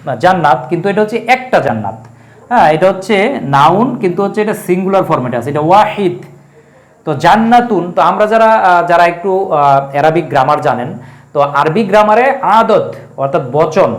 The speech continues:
নাম্বার হচ্ছে তিনটা। একটা হচ্ছে ওয়াহিদ মানে এক বচন, তাসনিয়া মানে দ্বিবচন, আর জমা মানে বহুবচন। তো অর্থাৎ দ্বিবচনের জন্য আরবিতে আলাদা একটা প্রকারভেদ করা হয়েছে। ইংরেজি এবং বাংলায় কিন্তু,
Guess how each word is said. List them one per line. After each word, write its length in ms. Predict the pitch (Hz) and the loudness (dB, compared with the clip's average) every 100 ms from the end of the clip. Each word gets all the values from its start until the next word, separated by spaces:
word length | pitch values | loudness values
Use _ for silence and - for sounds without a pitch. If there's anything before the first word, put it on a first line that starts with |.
| - | -4
নাম্বার 340 | 131 160 165 170 | -2 2 2 2
হচ্ছে 160 | 190 | -2
তিনটা। 440 | - 262 247 247 - - - - | -4 -2 -2 -4 -10 -14 -20 -12
একটা 200 | 143 143 | -8 -4
হচ্ছে 100 | 175 | 0
ওয়াহিদ 640 | 160 175 196 190 226 240 240 | 2 4 2 0 -4 -4 -6
মানে 180 | 180 160 | -4 0
এক 200 | 156 175 | 0 0
বচন, 300 | 214 220 233 233 - | -4 -2 -4 -6 0
তাসনিয়া 540 | 170 - 170 208 220 | 0 0 -4 -2 0
মানে 180 | 226 170 | 0 -2
দ্বিবচন, 440 | 143 190 220 254 277 - | -2 0 0 -2 -6 -4
আর 240 | 131 123 | -4 -2
জমা 440 | 120 147 165 175 - | 0 2 2 2 0
মানে 160 | 190 | -4
বহুবচন। 420 | 202 175 127 113 - - - - 247 | -2 -2 -2 -8 -12 -14 -20 -6 2
তো 180 | 190 | 2
অর্থাৎ 400 | 196 165 214 180 | 4 0 0 0
দ্বিবচনের 560 | 127 185 226 233 262 254 | 0 2 4 4 2 0
জন্য 260 | 247 233 214 | -2 -2 0
আরবিতে 500 | 220 160 180 196 220 | 0 0 -2 -2 -2
আলাদা 380 | 170 180 185 | 2 2 2
একটা 380 | 196 196 262 320 - - | 0 0 -2 -2 -4 -6
প্রকারভেদ 420 | - 196 262 226 185 | -2 2 2 2 -2
করা 120 | 165 135 | -2 -2
হয়েছে। 340 | 117 113 165 | -2 -6 -6
ইংরেজি 280 | 196 240 240 | 0 2 2
এবং 220 | 226 190 | 0 2
বাংলায় 320 | 160 185 220 | 2 2 0
কিন্তু, 400 | 196 185 196 196 | 0 -4 -4 -4